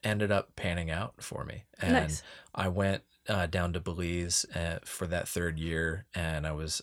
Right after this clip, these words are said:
Speaker 1: uh, you know, running surveys all over the place. And this one night, I was in a bar, and, um, there weren't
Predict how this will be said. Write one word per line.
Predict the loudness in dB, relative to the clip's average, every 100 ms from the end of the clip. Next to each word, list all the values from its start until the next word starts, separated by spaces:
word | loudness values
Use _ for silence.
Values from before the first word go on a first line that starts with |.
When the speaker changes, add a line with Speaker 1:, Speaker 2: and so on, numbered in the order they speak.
| -4
Speaker 1:
uh, | -4 -4 -6 -12 -8
you | -6
know, | -6 -8 -18 _ _ _ _ -2
running | 0 2
surveys | 4 6 6 6 6 6
all | 8
over | 8 6
the | 0
place. | 4 4 4 2 -4 -14 -16 -12 0
And | 2 4 2 0 -2
this | 0 2 2
one | 4 4
night, | 6 6 4 2 2
I | 4 4
was | 6 4 4 2 -2 -6 -20 _
in | 0 2 4 2 0 -2
a | -2
bar, | 6 8 8 6 4 0 0
and, | 0 2 0 -2 -4 _ -2
um, | 0 2 0 -2 -6
there | -4 0
weren't | 6 4